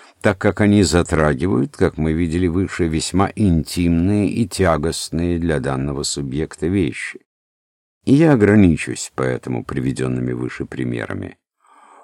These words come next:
Общим для всех этих случаев, без различия материала,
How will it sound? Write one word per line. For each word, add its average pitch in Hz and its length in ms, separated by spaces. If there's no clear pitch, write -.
Общим 131 580
для 110 200
всех 123 420
этих 98 320
случаев, 73 920
без 78 340
различия 85 680
материала, 73 760